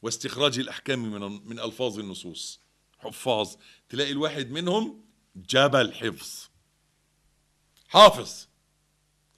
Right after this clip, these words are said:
القسم الثاني اللي هم بقى إيه؟ الفقهاء كمالك والليث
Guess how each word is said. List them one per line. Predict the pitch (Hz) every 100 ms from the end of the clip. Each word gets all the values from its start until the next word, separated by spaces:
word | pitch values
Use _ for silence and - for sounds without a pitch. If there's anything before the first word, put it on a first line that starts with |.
| _ _ _ -
القسم | 104 - 180 151
الثاني | 127 - 131 120 120 123 - _ -
اللي | 110
هم | 123
بقى | 120
إيه؟ | 131 147 147 - _ _ _ _ _ _ _ _ _ -
الفقهاء | 95 117 107 117 151 127 - - _ _ _ _ _ _ _ _ _ _ _ _ _ _ _ _ _ _ _ _ -
كمالك | 101 117 120 104 92 _ - - _ _ _ _ _ _ _ _ -
والليث | 101 104 110 113 95 -